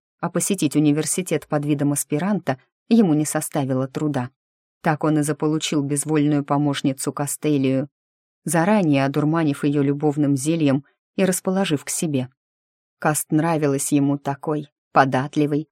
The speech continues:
готовой сделать всё, что он попросит. Она и достала для него первые свидетельства того,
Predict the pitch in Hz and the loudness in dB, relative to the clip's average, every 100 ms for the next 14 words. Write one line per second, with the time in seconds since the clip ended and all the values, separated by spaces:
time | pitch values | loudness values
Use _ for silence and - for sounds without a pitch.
0 | _ _ 160 160 175 165 160 147 170 170 | _ _ -4 -2 -2 0 -2 0 0 0
1 | 175 - - 214 180 - 180 180 180 185 | -2 -8 -4 -2 -2 -2 -2 -2 -4 -8
2 | - 202 190 - 131 - _ _ _ - | -4 -2 -2 -2 -8 -12 _ _ _ -2
3 | 165 196 247 185 175 - 220 226 143 147 | 2 2 2 2 0 0 0 0 0 0
4 | 147 147 151 143 160 170 147 143 - 139 | 2 2 0 -2 -2 -2 0 -2 0 0
5 | 143 147 139 - 139 135 135 143 185 | 0 -2 -4 -6 -8 -6 -4 -4 -6